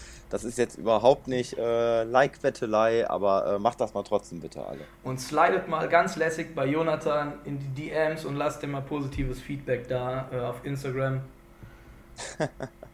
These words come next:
Speaker 2: Jonathan Sieberts, Jo Sieberts, keine Ahnung, ihr findet ihn schon.
Speaker 1: Irgendwie
Speaker 2: Ähm,
Speaker 1: ist das bestimmt möglich.
Speaker 2: und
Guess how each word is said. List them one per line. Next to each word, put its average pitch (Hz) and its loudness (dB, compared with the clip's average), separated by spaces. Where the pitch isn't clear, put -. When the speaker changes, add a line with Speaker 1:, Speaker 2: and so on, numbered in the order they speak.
Speaker 2:
Jonathan 180 0
Sieberts, 170 -6
Jo 170 2
Sieberts, 160 -4
keine 160 4
Ahnung, 165 4
ihr 131 -6
findet 151 -2
ihn 131 -2
schon. 120 -6
Speaker 1:
Irgendwie 175 2
Speaker 2:
Ähm, 175 6
Speaker 1:
ist - -10
das 90 -8
bestimmt - -10
möglich. 82 -8
Speaker 2:
und 196 8